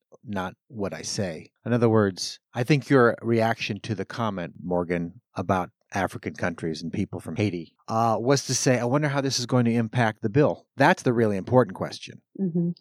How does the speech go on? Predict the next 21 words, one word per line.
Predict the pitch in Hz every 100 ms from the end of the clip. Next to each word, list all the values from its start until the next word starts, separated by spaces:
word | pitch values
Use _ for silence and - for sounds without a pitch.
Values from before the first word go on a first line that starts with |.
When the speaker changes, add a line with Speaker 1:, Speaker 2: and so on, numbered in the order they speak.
| _
Speaker 1:
He | -
said | 98 123 117
something | 123 107 110 104
that's | 101 92 -
going | 104
to | 98
make | 98 95
that | 98
harder | 90 113 110 92 90
to | 110
get | 95 92
a | 87 87 -
constructive | 101 - 107 92 - 85
piece | 98 90
of | 82
immigration | 82 82 78 80 - 82 78 80 _
reform | 85 - 90 85 80 80 _ -
done. | 101 85 - - _
So | - - 113 104
I | 107
think, | - 139 123